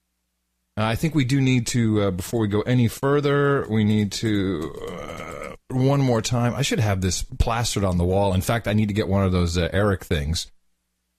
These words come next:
One more time, I'd like to just, uh, recite the very short line that is the First Amendment of the United States Constitution. Is very important in this case, just so you, uh, understand.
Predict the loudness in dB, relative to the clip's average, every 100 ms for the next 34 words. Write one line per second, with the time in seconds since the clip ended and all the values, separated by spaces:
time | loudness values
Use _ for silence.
0 | _ _ 2 2 2 0 2 0 0 0
1 | -2 0 0 2 2 0 0 0 0 2
2 | 0 0 0 2 0 2 2 2 0 0
3 | 0 2 0 2 2 4 4 4 2 0
4 | 2 2 2 2 0 2 2 2 2 0
5 | 2 2 4 2 2 2 0 0 2 2
6 | 2 0 0 0 -2 -2 0 2 0 0
7 | 0 0 2 2 2 0 2 4 4 0